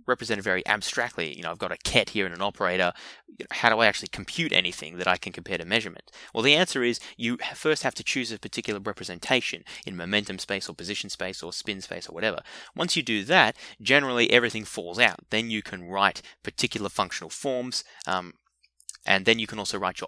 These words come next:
operator in terms of particular functional forms. And then you can actually compute things and work out your expect-, expected values, for example, that we talked about before, and compare to experiments.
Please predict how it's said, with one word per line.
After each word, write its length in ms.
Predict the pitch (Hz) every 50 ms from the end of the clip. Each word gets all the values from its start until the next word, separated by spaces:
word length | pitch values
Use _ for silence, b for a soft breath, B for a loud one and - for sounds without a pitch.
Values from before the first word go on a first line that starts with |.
| _ -
operator 380 | 127 - - 127 120 117 120
in 100 | 113 117
terms 240 | 104 - 113 107 101
of 60 | -
particular 320 | - - - - - - -
functional 360 | - 113 101 - - 107 98
forms. 480 | - - 107 107 104 104 107 - - _ _ - _ _ _ _ _ _ _ _ _ _ _ _ _ _ _ _ _ _ - - _
And 280 | - 101 98 92 92 - B B B B B B
then 180 | - 101 117 120
you 80 | 117 101
can 120 | - 92
actually 260 | 78 - - - 87
compute 360 | - - 87 - - 123 117
things 320 | - - 113 107 107 104 -
and 120 | 95 90
work 180 | 95 98 92 -
out 140 | 101 - -
your 100 | 92 - -
expect-, 500 | 92 - - - - 87 - _ - - - - -
expected 400 | - - - 95 - - 82 85
values, 260 | 107 113 131 131 -
for 80 | -
example, 280 | 127 113 123 117 117 -
that 80 | - -
we 40 |
talked 220 | - - 92 - -
about 180 | - 76 -
before, 380 | - - - - 131 123 120 117 B B B B B B B B
and 340 | - 107 101 101 101 - - - _ -
compare 320 | - 107 95 - 107 92
to 120 | - - 92
experiments. 640 | - - - - 110 95 85 80 - - - -